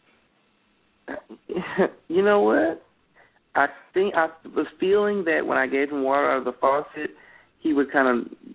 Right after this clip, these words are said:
drink it, but not really as much as when I poured the bottle water.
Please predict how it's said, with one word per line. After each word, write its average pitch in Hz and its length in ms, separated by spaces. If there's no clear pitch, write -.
drink 165 180
it, 165 180
but 120 160
not 131 240
really 120 480
as 117 220
much 131 220
as 120 80
when 120 120
I 113 60
poured 131 300
the 110 60
bottle 120 320
water. 107 240